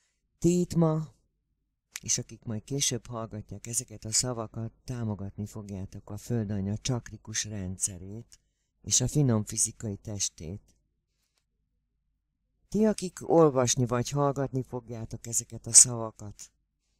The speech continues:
energetikai kapcsolatot hoztok, és kialakítjátok az, a folyamattal, ami ma történt, és segíteni fogjátok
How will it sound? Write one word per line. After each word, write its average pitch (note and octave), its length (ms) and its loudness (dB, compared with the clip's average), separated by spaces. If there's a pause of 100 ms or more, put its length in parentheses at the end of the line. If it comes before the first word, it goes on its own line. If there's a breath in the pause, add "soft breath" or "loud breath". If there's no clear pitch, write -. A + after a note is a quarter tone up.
(160)
energetikai B2+ 920 2
kapcsolatot G#2 760 -10
hoztok, - 600 -10 (480)
és - 240 4
kialakítjátok A2+ 1080 -6
az, G#2+ 360 -8
a - 200 -6
folyamattal, G#2+ 1080 -4
ami A2+ 300 -2
ma A2+ 200 -4
történt, G#2+ 720 -10 (1400)
és A#2+ 180 4
segíteni C3+ 540 2
fogjátok A2+ 720 -10